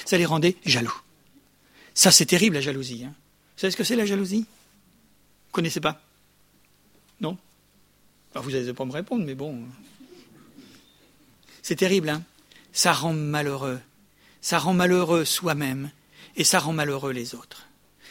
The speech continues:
Parce qu'il n'y a rien de positif, il n'y a rien de favorable, il n'y a rien qui fasse avancer les choses quand on est jaloux.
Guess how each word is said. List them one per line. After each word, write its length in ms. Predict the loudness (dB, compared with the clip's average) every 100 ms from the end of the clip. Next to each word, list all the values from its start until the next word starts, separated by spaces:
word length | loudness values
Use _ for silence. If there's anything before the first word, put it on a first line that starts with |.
| -12
Parce 140 | -6
qu'il 100 | 0
n'y 80 | 2
a 40 | 2
rien 240 | 2 0
de 80 | -2
positif, 680 | -6 -2 -2 -2 -8 -6 -4
il 80 |
n'y 80 | 0
a 60 | 2
rien 240 | 2 0
de 100 | -2
favorable, 720 | -4 0 2 2 0 -2 -4 -10 -14 -6
il 140 | -2 4
n'y 120 | 4
a 100 | 6
rien 320 | 4 4 4
qui 140 | 0
fasse 260 | -2 0 2
avancer 340 | 0 0 -2
les 100 | 0
choses 280 | 0 0 0
quand 200 | -4 -8
on 80 | -8
est 60 | -6
jaloux. 320 | -6 -6